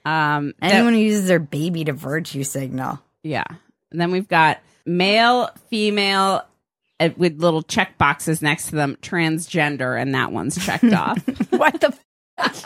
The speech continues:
Speaker 2: This makes no sense. If you're,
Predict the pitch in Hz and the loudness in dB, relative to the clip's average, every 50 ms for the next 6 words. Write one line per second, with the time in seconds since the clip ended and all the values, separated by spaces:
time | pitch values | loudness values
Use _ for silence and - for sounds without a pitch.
0 | - - 381 - - - 359 349 330 339 339 - 381 - - - - - - - | -8 -8 -8 -8 -10 -12 -12 -10 -8 -8 -6 -6 -6 -6 -6 -8 -14 -18 -20 -20
1 | _ _ _ _ _ - 403 440 - - - 480 523 539 494 - - 381 330 320 | _ _ _ _ _ 0 2 2 2 0 -2 -2 0 0 0 -2 -2 0 2 4
2 | 320 320 339 - - 302 269 240 226 - - 233 196 247 269 330 370 | 4 4 2 2 2 0 0 0 0 -2 -4 -6 -4 -4 -2 0 0